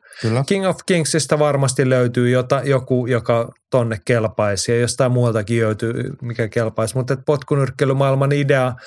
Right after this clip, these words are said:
Speaker 2: tai vaikeus on just siinä, että kun ne on niinku monessa eri paikkaa. Niin jos ne oikeasti saatais sitten niinku parhaat vastakkain kerran vuoteen, niin oishan se siistiä.
Speaker 1: Mm. Mut tossahan on semmonen niinku, vo-, siis ajatuksenahan toi tosi makea ja,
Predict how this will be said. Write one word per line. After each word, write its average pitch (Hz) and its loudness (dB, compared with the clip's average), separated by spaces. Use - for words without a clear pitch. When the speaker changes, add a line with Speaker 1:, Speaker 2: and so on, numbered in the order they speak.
Speaker 2:
tai 135 2
vaikeus 139 0
on 123 2
just 127 -2
siinä, 123 2
että 110 -6
kun 123 0
ne 123 2
on 120 2
niinku 123 -2
monessa 123 0
eri 117 0
paikkaa. - -6
Niin 127 0
jos 131 0
ne 151 0
oikeasti 143 0
saatais 107 -2
sitten - -6
niinku 107 -8
parhaat 92 -2
vastakkain - -8
kerran 117 0
vuoteen, 101 -8
niin 127 -4
oishan 131 -4
se 113 -4
siistiä. 113 -4
Speaker 1:
Mm. 127 0
Mut 120 -2
tossahan 180 2
on 147 2
semmonen 151 2
niinku, 127 -4
vo-, - 0
siis 131 0
ajatuksenahan 147 2
toi 123 2
tosi 113 0
makea 123 2
ja, 98 2